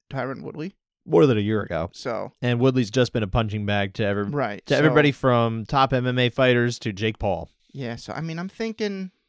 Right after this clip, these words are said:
Speaker 1: I'm thinking Usman wins again, maybe slightly more convincingly, but I think we have a similar fight.
Speaker 2: I think Usman's gonna look like a man on fire, dude. I, I think it's gonna be a lot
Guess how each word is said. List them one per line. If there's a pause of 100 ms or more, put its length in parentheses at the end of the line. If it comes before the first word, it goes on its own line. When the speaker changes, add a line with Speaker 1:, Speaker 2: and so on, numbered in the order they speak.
(140)
Speaker 1:
I'm
thinking
Usman
wins
again,
maybe
slightly
more
convincingly,
but
I
think
we
have
a
similar
fight. (240)
Speaker 2:
I
think
Usman's
gonna
look
like
a
man
on
fire,
dude. (160)
I,
I
think
it's
gonna
be
a
lot